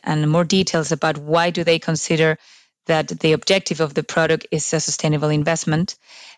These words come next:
And for that, we have in the, in the regulation a definition of sustainable investment that includes three elements:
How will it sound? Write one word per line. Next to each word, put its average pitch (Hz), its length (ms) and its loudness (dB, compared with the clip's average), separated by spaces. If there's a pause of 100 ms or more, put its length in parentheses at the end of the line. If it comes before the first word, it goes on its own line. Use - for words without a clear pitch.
(120)
And 156 400 0
for - 300 0
that, 170 260 2
we 160 140 -2
have 156 260 0
in 156 120 2
the, 151 460 2
in 160 120 0
the 151 80 2
regulation 160 560 0
a 151 40 0
definition 170 560 0
of 160 120 -2
sustainable 156 480 0
investment 151 480 -2
that 156 120 -2
includes 151 480 -2
three 156 160 2
elements: 170 480 2